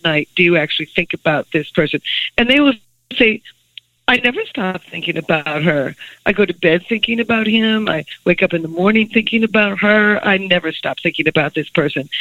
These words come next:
It is an obsession. And in fact, um, we've now proven that it's also an addiction. Uh, uh, brain regions linked with addiction become activated, which in fact is an evolutionary tactic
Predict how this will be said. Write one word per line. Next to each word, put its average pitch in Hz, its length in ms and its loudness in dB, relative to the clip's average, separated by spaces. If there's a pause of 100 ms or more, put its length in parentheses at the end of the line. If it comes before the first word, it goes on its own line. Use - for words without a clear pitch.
(320)
It 262 180 0
is 294 300 2
an 240 100 -2
obsession. 233 560 -2 (300)
And 208 140 0
in 196 80 -2
fact, 185 380 0 (100)
um, 170 420 0 (160)
we've 185 200 2
now 180 140 0
proven 165 340 -4
that 151 120 -4
it's - 140 -2
also 160 320 2
an 151 80 -2
addiction. 151 540 0 (420)
Uh, 165 320 2 (140)
uh, 180 120 2
brain 170 260 0
regions 156 540 -4
linked 170 240 0
with - 120 -8
addiction 147 560 0
become 147 480 -2 (100)
activated, 139 560 0 (400)
which 277 220 4
in 247 120 0
fact 247 480 0
is 226 280 2 (680)
an 226 160 0
evolutionary 190 840 0
tactic 180 600 -4